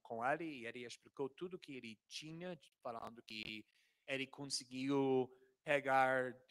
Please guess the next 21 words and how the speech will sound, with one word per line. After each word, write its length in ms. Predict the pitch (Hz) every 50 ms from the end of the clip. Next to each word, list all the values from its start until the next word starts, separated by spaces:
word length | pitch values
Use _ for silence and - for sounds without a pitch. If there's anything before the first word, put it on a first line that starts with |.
| _ _
conversas 1080 | - 135 123 117 107 135 143 147 156 156 151 - - 147 139 135 135 135 135 127 -
e 160 | 120 110 107 _ -
documentos 880 | 120 117 - - 113 113 123 135 143 147 147 - 151 147 139 120 -
e 80 | 110 113
áudios 500 | 120 131 143 147 139 135 131 131 127 120
e 80 | 113 110
vídeos 540 | 104 - 131 143 139 143 147 147 143 131 -
entre 380 | 127 127 135 139 - 135 131 131
as 120 | 131 123
pessoas 500 | - _ 123 - - 135 131 131 123 120
mais 240 | 123 120 135 151 -
poderosas 640 | _ - 147 135 131 127 127 127 123 123 127 -
no 100 | - 120
país, 480 | 110 - 113 117 120 131 143 156 156 139 127
mostrando 800 | 123 120 - - - 131 131 127 131 131 135 131 131 131 131 - _ _ _ _ _ _
muito 480 | _ 127 135 151 175 190 190 - 180 170
corrupção, 880 | _ - 156 147 143 135 - - - - 127 123 139 160 190 220 240 202
e 180 | 135 123 127
ele 180 | 123 117 120 127
explicou 520 | 123 - - - 127 _ - 143 135 127
um 100 | 127 -